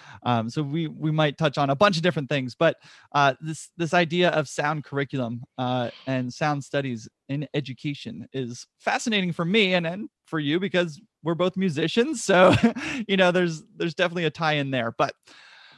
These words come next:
let's go back. I always like to start every episode from the beginning. So who was Walter, uh, the student? What was your, uh, you know, just experience in education as a, as a student?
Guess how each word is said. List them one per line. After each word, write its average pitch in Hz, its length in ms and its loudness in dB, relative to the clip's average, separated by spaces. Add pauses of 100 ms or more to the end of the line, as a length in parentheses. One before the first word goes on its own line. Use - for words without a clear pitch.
(240)
let's 220 280 6
go 208 160 6
back. 151 300 2 (220)
I 175 100 6
always 180 220 6
like 175 160 2
to 165 60 -4
start 165 380 0
every 185 280 6
episode 151 500 0
from 147 680 0
the 135 100 -2
beginning. 131 420 -2
So 135 300 0 (460)
who 220 180 4
was 202 460 4
Walter, 139 720 2 (360)
uh, 127 220 2
the 135 140 -2
student? 143 480 -2
What 156 100 0
was 160 140 -8
your, 156 500 0
uh, 123 300 -4 (200)
you 151 120 -8
know, 113 240 -8
just 143 180 -10
experience 180 560 -2
in 147 200 -4
education 147 640 -4
as 127 140 -6
a, 127 60 -6 (140)
as 123 140 -4
a 123 60 -8
student? 220 440 -4